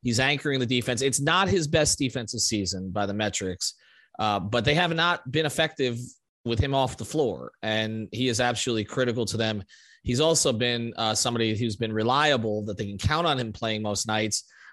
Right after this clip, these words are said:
We'll see how that plays out here over the next couple of days, although it does appear, and we're gonna get to our injury report later, it does appear that it's not gonna be an extended absence.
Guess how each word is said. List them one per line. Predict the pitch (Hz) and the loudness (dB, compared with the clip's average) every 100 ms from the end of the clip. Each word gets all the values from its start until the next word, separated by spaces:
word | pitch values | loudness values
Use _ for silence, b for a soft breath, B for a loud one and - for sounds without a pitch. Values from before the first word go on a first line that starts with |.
| - | -4
We'll | 113 | 0
see | 123 | 2
how | 110 110 | 2 2
that | 104 | 0
plays | - 110 98 | 0 0 0
out | 107 104 | 0 0
here | 110 | 0
over | 104 | -2
the | 104 | -2
next | 110 - | -2 0
couple | 107 | -2
of | 101 | 0
days, | 120 117 110 | 2 2 0
although | 107 117 110 B B B | 0 0 -2 B B B
it | 110 123 | -4 2
does | 185 170 | 4 4
appear, | 143 - 101 95 | 2 0 2 2
and | 110 | 0
we're | 113 | 0
gonna | 117 | 0
get | 117 | 2
to | 120 | 2
our | 110 | 0
injury | 127 117 104 | 0 0 -2
report | 98 107 | 0 0
later, | 90 117 104 95 - B B - | 2 2 2 0 -2 B B -2
it | |
does | 120 110 | 0 0
appear | 95 113 107 | 0 -2 -2
that | 98 | -2
it's | 95 | -4
not | 117 107 | -4 -4
gonna | 104 98 | -4 -2
be | 98 | -2
an | 95 | -2
extended | 92 - 104 95 | -4 -2 0 2
absence. | 101 98 - 80 76 | 2 0 -2 -6 -10